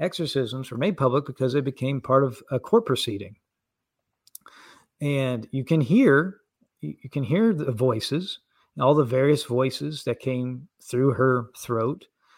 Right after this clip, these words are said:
Um, and it's haunting, you know, th-, um, you know, who knows who's actually speaking, but, uh, one identifies himself as Judas, the Iscariot. Um, the other thing that,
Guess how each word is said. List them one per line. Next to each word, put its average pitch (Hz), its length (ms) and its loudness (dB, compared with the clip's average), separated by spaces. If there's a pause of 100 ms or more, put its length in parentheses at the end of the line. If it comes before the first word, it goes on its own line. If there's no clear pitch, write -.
(380)
Um, 120 520 -6 (460)
and 135 200 -4
it's 151 120 -4
haunting, 147 560 0 (120)
you 139 160 -6
know, 143 240 0
th-, 135 220 -10
um, 117 500 0 (680)
you 180 100 -4
know, 143 120 0
who 147 280 2
knows 151 380 6
who's 127 180 -2
actually 139 480 -2
speaking, 113 720 -6
but, 117 420 -4
uh, 127 60 -14
one 139 220 -2
identifies 123 600 0
himself 123 440 -6
as 127 160 -4
Judas, 110 560 -10 (340)
the 113 80 -6
Iscariot. 110 580 -8 (840)
Um, 120 420 -4 (260)
the 139 140 6
other 175 240 8
thing 151 540 -4 (420)
that, 131 200 -2